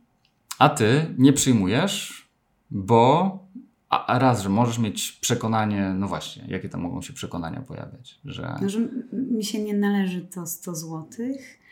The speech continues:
Speaker 1: Mhm.
Speaker 2: albo że wysiłek, który ja podjęłam, no, no, że nie było to wystarczające, żeby, żeby aż takie,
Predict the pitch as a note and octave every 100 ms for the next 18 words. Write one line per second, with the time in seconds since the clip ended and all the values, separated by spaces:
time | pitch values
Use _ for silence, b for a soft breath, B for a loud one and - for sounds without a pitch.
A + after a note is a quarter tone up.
0 | B D#2+ F#2+ B2+ F3+ F3+ F#3+ F#3 G3 F#3+
1 | F#3+ F#3 F#3 F#3 F3+ F#3+ G3 - G3 F#3+
2 | - - F#3 F3+ F3+ F3 E3 F#3+ G#3 G3+
3 | F#3+ - G3 - C4 A3 G3+ G3 G3 F#3+
4 | - - b b b b b b b b
5 | - - - A#3+ A3+ A#3 A#3 F#3 F#3 -
6 | A#3+ A#3 G3+ A3+ A#3 G#3+ G#3 - G3 G3
7 | F#3+ G3 G#3 - G3+ F#3+ F#3+ F#3+ G3 G3+
8 | G3 - F#3 F#3 F#3 F3 F3+ D#3+ F3 E3+
9 | E3+ E3 - - - F#3+ - F3